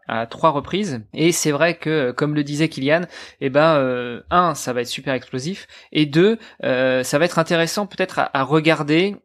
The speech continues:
en tant que, en, en tant que spectateur, parce que, bah, c-, c-, c'est de l'éliminatoire. Ce qui veut dire que c'est pas forcément le meilleur qui gagne à la fin, c'est plutôt celui qui a été le plus stratégique. Kylian nous l'a expliqué, à l'issue du premier jour, ils prennent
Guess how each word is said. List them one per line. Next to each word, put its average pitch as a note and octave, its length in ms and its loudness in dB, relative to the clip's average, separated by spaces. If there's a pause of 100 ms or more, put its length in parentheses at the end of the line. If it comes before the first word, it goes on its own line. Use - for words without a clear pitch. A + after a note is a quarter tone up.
(180)
en C3+ 120 -6
tant D3+ 160 -2
que, A#2+ 560 -4
en, - 140 -12 (140)
en C3 100 -8
tant C3 160 -6
que C3 120 -6
spectateur, D#3+ 760 2
parce - 160 -4
que, - 80 4
bah, D3 100 4
c-, - 280 -2
c-, - 280 -6
c'est - 200 0
de E3 40 -6
l'éliminatoire. D#3 640 0
Ce - 60 -14
qui - 80 -14
veut E3+ 80 -2
dire G3 140 -2
que - 80 -12
c'est E3 100 -4
pas F#3 120 -4
forcément E3+ 420 0
le D#3+ 180 2
meilleur E3 540 2
qui D3 140 -10
gagne C#3+ 420 0
à C3 100 -4
la B2+ 80 2
fin, D#3+ 280 0 (220)
c'est - 180 -2
plutôt F#3+ 300 2
celui F#3 420 2
qui - 140 0
a C#3 40 6
été C#3 180 2
le C#3+ 140 0
plus E3 140 -10
stratégique. C#3 580 -4 (300)
Kylian D#3 260 2
nous D3 100 -2
l'a C3+ 80 0
expliqué, F3+ 640 -2
à E3 60 2
l'issue D#3+ 240 -4
du F3 80 -4
premier E3+ 260 2
jour, E3 380 2 (280)
ils D#3 100 -8
prennent D#3 380 2